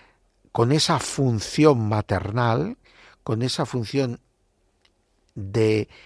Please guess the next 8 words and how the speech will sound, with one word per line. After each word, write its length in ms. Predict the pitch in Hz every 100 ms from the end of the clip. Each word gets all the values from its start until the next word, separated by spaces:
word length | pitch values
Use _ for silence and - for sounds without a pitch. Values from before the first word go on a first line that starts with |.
| - _ _ _ _ _
intermediación 1700 | - 135 123 110 _ - 107 104 107 110 101 101 85 147 151 135 190 - -
entre 800 | 147 123 110 - 117 107 110 - _ _
el 180 | - 104
Antiguo 640 | 101 101 98 - 156 117
Testamento 680 | 107 113 - 104 107 104 -
y 100 | 113
el 140 | 135 156
Nuevo, 400 | 202 208 233